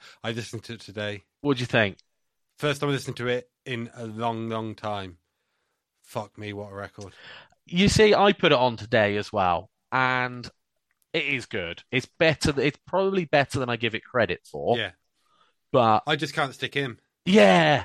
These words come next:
Speaker 2: yeah. And, like, what else I can't stick as well is the whole, like, nothing's ever been as good since, before, after, during than the Sex Pistols, or where in reality, it's not even the best album on our list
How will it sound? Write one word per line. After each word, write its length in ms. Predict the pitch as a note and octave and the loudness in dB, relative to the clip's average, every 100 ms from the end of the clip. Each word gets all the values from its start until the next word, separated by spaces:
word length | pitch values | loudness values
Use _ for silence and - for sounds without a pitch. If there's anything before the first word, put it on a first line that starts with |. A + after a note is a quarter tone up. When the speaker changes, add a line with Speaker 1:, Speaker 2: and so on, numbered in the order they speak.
| - | -2
Speaker 2:
yeah. 420 | D3 C#3+ C3+ A#2 - _ _ _ _ - | 2 4 4 2 -2 _ _ _ _ -2
And, 80 | D3+ | 0
like, 180 | D#3 C#3+ | 0 0
what 240 | E3+ C#3 | -2 2
else 260 | D#3+ D3 C#3 | 2 2 -2
I 60 | |
can't 300 | B2+ B2 A2+ | -4 -6 -6
stick 340 | - - G#2+ - | -4 -2 -2 -2
as 140 | G#2+ | -4
well 420 | B2 G#2+ F#2 F#2+ - | 0 2 2 0 -2
is 320 | G#2 G#2 - | -6 -8 -8
the 120 | A#2 G2+ | -8 -2
whole, 480 | A2+ G#2+ G#2+ G#2+ | 4 4 4 0
like, 340 | G#2 G2+ G2 - _ _ _ _ _ _ _ _ | 2 2 2 -4 _ _ _ _ _ _ _ _
nothing's 520 | A#2+ A2 A#2+ G2 - | -2 -2 -2 -8 -6
ever 560 | - G2 G2 A2 G2+ G#2 - | -2 -2 0 0 0 -2 -4
been 180 | A2+ G2+ | -2 0
as 140 | G2 - | -4 -6
good 440 | A2 G2+ G2 - _ _ | -4 -2 -4 -8 _ _
since, 640 | - B2 G2+ G2 - - - | -4 -2 -2 -6 -12 -12 -12
before, 580 | G#2+ - G#2 G2+ F#2+ | -10 -4 -2 0 0
after, 380 | G#2 G2+ - A2 | 0 -2 -2 -6
during 460 | F#2+ A#2 G#2+ G2+ G2+ | -6 -4 -2 -2 -6
than 200 | G#2 G#2 - _ _ | -10 -12 -18 _ _
the 60 | G#2+ | -4
Sex 240 | - G2+ | -2 -2
Pistols, 340 | - B2 B2 A#2+ | -4 -10 -6 -2
or 80 | B2+ | 0
where 120 | B2+ | 2
in 60 | A#2+ | 2
reality, 640 | A#2+ B2+ A#2+ F#2+ F2+ A2 - _ - | 2 4 2 2 -4 -6 -10 _ -10
it's 160 | G#2+ | -6
not 140 | C3+ A#2+ | -2 -2
even 140 | A2+ | -2
the 60 | A2 | 0
best 240 | G#2+ - | 0 2
album 300 | G#2+ G#2 G#2+ | 0 0 -4
on 140 | G2+ | 0
our 200 | G2 G#2 G#2+ | 2 2 2
list 400 | A#2 - - | -2 -4 -10